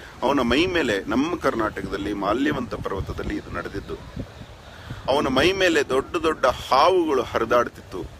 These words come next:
ಲಕ್ಷ್ಮಣ ನೀರು ತರಕ್ಕೆ ಹೋದಾಗ. ಆದ್ರೂ ಅವನಿಗೆ ಗಮನ ಇರ್ಲಿಲ್ಲ, "ಸೀತಾ, ಸೀತಾ" ಅಂತಿದ್ದ.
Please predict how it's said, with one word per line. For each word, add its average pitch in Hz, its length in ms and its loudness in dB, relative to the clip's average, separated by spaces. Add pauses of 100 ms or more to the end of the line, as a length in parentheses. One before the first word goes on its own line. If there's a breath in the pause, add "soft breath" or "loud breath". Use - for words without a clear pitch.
ಲಕ್ಷ್ಮಣ 123 380 -4
ನೀರು 120 380 0
ತರಕ್ಕೆ 101 340 -6
ಹೋದಾಗ. 90 280 -6 (1040 loud breath)
ಆದ್ರೂ 156 300 6
ಅವನಿಗೆ 143 300 2
ಗಮನ 120 420 2
ಇರ್ಲಿಲ್ಲ, 139 640 2
"ಸೀತಾ, 113 960 2
ಸೀತಾ" 110 340 -4
ಅಂತಿದ್ದ. 104 540 -2